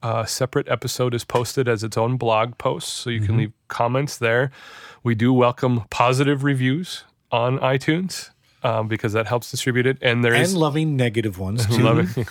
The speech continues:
Speaker 2: Yeah.
Speaker 1: Yeah. And we do have a contact form on the website that emails me directly,
Speaker 2: Mm-hmm.
Speaker 1: uh, that we can respond to you that way.
Speaker 2: So I was joking, but
Speaker 1: Yeah.
Speaker 2: serious too.
Speaker 1: It, yeah,
Speaker 2: Yeah.
Speaker 1: it's, it's
Speaker 2: <laughs>
Speaker 1: well, we, you know, we don't often promote that aspect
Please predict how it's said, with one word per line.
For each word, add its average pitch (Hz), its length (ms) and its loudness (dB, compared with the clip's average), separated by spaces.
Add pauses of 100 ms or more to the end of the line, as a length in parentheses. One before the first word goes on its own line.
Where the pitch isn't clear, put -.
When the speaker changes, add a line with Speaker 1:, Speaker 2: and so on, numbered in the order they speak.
(140)
Speaker 2:
Yeah. 127 180 2
Speaker 1:
Yeah. - 260 -4 (500)
And 139 200 4
we 135 100 4
do 139 180 4
have 143 240 4
a 143 100 0
contact 143 580 -2
form 117 460 -2 (280)
on 120 180 2
the 120 80 0
website 110 440 -2
that - 200 -4
emails 113 580 0
me 117 240 2
directly, 117 760 -2
Speaker 2:
Mm-hmm. 120 200 4 (360)
Speaker 1:
uh, 113 420 -6
that 110 220 -6 (180)
we 110 160 -4
can 110 220 -2
respond 110 400 -2
to 120 100 -8
you 120 40 -2
that 170 200 2
way. - 160 -8 (720)
Speaker 2:
So 113 80 0
I 110 40 4
was 101 100 2
joking, 104 380 0
but 90 140 -2 (460)
Speaker 1:
Yeah. - 180 -4
Speaker 2:
serious 98 440 -2
too. 92 200 -4
Speaker 1:
It, - 120 -4 (160)
yeah, - 220 0
Speaker 2:
Yeah. 113 40 0
Speaker 1:
it's, 110 320 -2
it's 147 360 2
Speaker 2:
<laughs> 160 120 4
Speaker 1:
well, 185 220 4
we, 220 100 -4
you 202 220 0
know, 156 160 4
we 143 340 0
don't 165 220 4
often 143 260 0
promote 123 300 0
that 110 160 0
aspect 110 420 -2